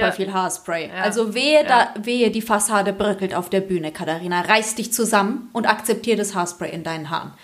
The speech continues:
Speaker 2: So war
Speaker 1: Oh,
Speaker 2: das
Speaker 1: und
Speaker 2: ungefähr.
Speaker 1: ja, und wehe, du machst einen Mucks,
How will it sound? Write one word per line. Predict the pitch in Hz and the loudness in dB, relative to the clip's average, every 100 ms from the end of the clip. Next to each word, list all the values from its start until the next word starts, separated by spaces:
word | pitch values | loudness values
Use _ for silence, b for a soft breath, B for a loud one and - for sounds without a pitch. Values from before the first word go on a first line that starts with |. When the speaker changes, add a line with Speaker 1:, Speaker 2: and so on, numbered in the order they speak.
| b | b
Speaker 2:
So | - 247 208 | -2 2 6
war | 185 | 6
Speaker 1:
Oh, | - | 6
Speaker 2:
das | 202 | 4
Speaker 1:
und | 202 | 2
Speaker 2:
ungefähr. | 170 - 196 | 0 0 4
Speaker 1:
ja, | 196 | 4
und | 196 196 196 185 | 4 2 4 6
wehe, | 214 247 | 8 8
du | 226 | 6
machst | 202 202 - 202 | 2 2 0 -2
einen | 180 | 0
Mucks, | 180 226 247 - | 2 0 0 -8